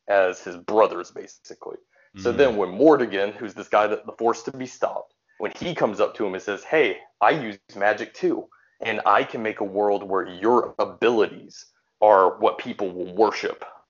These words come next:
Speaker 1: I'll make your abilities something people will champion." So Jasper is kind of an inverse, where he's like, he's this guy that nobody's ever respected. And so his entire motivation is,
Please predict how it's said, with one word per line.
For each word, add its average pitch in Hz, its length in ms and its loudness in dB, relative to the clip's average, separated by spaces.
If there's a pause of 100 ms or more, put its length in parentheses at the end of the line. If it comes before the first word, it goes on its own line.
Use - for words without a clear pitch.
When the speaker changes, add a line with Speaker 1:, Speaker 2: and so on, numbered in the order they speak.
(120)
Speaker 1:
I'll 110 160 4
make 110 240 -4
your 110 140 0
abilities 104 420 -2
something 101 280 -8
people 101 320 -8
will 85 160 -12
champion." - 640 -4 (340)
So 113 180 0
Jasper 120 500 2
is 101 120 4
kind 123 180 -2
of 104 80 0
an 98 180 -4
inverse, 95 600 -6
where 98 120 0
he's 95 180 -6
like, 95 320 2 (640)
he's 123 340 -2
this 117 180 0
guy 113 280 6
that 104 200 0
nobody's 107 560 2
ever 107 200 0
respected. - 840 -6 (380)
And 104 100 -8
so 110 200 2
his 139 360 -12
entire 107 360 0
motivation 101 680 -2
is, 85 160 -8